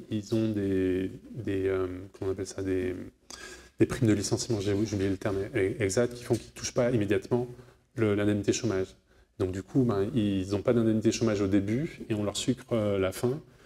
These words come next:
Donc en fait, c'est eux qui prennent le plus, enfin, qui pour le coup sont, euh, ceux qui vont perdre le plus dans les réformes, euh, la dernière réforme d'assurance chômage. Même si on ne parle pas d'eux, parce que justement, on est dans cette logique, euh,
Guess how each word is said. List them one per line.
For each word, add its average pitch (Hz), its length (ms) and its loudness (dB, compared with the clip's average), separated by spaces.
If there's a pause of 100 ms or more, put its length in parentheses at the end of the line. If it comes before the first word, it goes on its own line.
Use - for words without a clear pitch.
(200)
Donc 95 140 0
en 95 100 2
fait, 139 220 2
c'est - 240 0
eux 143 180 6
qui 143 240 -2
prennent 127 360 2
le 110 80 4
plus, 120 500 4
enfin, 104 180 -2
qui - 280 -2 (160)
pour 120 100 6
le 110 140 8
coup 147 240 -2 (300)
sont, 120 420 2
euh, 98 580 4 (440)
ceux - 180 2
qui 123 220 4
vont 95 140 2
perdre 104 220 0
le 107 80 4
plus - 500 -8
dans 110 160 -6
les 101 120 -2
réformes, 110 400 -2
euh, 98 260 -2
la 92 140 2
dernière 107 300 2
réforme 104 300 -4
d'assurance 98 360 -6
chômage. - 440 -6 (920)
Même 95 120 2
si 139 260 4
on 104 280 4
ne 98 60 -2
parle 101 260 0
pas 104 140 2
d'eux, 147 120 6
parce 123 200 2
que - 80 2
justement, 131 260 4
on 117 60 4
est 104 40 2
dans 95 120 0
cette - 180 -6
logique, 123 460 4
euh, 92 680 4